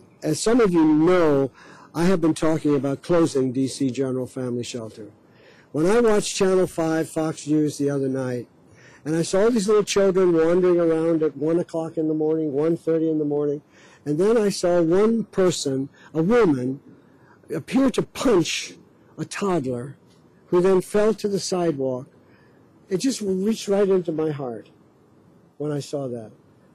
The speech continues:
And I thought, what does that represent for us as a city? You know, how could we be creating an institution such as this with special responsibilities, which we must have?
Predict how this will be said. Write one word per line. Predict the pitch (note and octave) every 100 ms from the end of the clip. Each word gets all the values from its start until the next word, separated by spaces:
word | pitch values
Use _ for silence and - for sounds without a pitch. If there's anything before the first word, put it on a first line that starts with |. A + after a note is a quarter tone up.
| _ _ _ -
And | D#3+
I | E3
thought, | D#3+ D#3+ D3+
what | A3 C#4
does | C#4 G3+
that | G3 G3 -
represent | F3 - D#3 B2 D#3 D#3 B2+ - -
for | - D3
us | C#3+ C3+
as | A#2
a | B2
city? | - C3 A2+ G#2+ - - - - - -
You | D#3+
know, | D#3+
how | - C#4 D4
could | - F#3+ D#3+
we | F#3 F3+ D#3+ D3+ - - -
be | D3+
creating | - F3 F#3 F#3 E3
an | D#3
institution | G3 - F#3+ - F#3+ E3+ E3
such | - D#3+ -
as | B2+ -
this | E3 C#3+ - - - - _ _ _ _ - -
with | C#3+ D#3
special | - - A3 - G#3
responsibilities, | F#3+ - F3+ F3+ - E3 D#3 -
which | D3 -
we | D#3
must | D#3 G3 A3+ -
have? | F#3 D3+